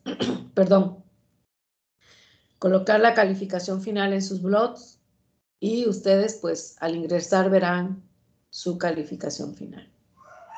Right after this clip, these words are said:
Tengan bonito día, quédense aquí, por favor, para cualquier duda o comentario que yo vaya a tener,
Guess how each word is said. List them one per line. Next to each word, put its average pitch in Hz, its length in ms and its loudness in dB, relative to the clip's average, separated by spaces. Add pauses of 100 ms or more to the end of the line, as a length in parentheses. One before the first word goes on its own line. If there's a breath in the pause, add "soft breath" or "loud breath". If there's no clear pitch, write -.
(840)
Tengan 220 560 4
bonito 190 420 0
día, 247 360 2
quédense 196 400 2
aquí, 175 180 -6
por 175 200 -4
favor, 226 440 0
para 170 240 0
cualquier 180 460 0
duda 247 480 2 (1080)
o - 140 -4
comentario 185 600 4
que 196 100 0
yo 185 100 4
vaya 185 480 4
a 160 120 -8
tener, 180 520 2